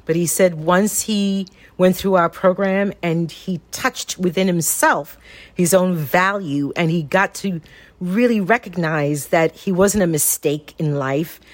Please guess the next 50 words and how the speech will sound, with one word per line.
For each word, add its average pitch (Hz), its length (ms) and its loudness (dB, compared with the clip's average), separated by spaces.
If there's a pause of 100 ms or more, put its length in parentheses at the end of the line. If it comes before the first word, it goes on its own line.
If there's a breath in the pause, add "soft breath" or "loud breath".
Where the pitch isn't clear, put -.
(220 loud breath)
you 180 120 0
know, 175 220 4
that 170 240 2
he 208 300 -4
could 160 240 -6
do 247 180 2
something 170 420 -2
with 151 140 -2
his 156 240 -2
life 160 200 0
that 165 120 0
was 156 180 0
meaningful. 160 800 0 (300 loud breath)
He 190 140 0
was 180 180 0
determined 185 540 0
to 165 80 -8
do 190 180 -2
that. 170 160 2
So 185 140 -4
he 165 100 -6
came 233 260 -2
out 233 120 0
of 180 80 0
the 175 60 -2
gangs. 143 440 -4
He 170 80 -4
was 147 180 -4
beaten 180 400 -4
up, 160 240 -2 (380 loud breath)
left 180 320 2
for - 180 -4
dead, 156 460 2 (140)
but 160 260 4
he 170 140 -2
said 175 180 -2
he 175 120 0
was 160 260 2
out. 196 340 2
That 180 220 2
was 156 100 0
the 160 80 -4
price 180 360 -2
he 185 100 -2
had 165 80 2
to 180 80 0
pay. 185 320 -2
He 180 60 -2
said, 170 200 -8 (220 loud breath)
"Fine." 180 640 0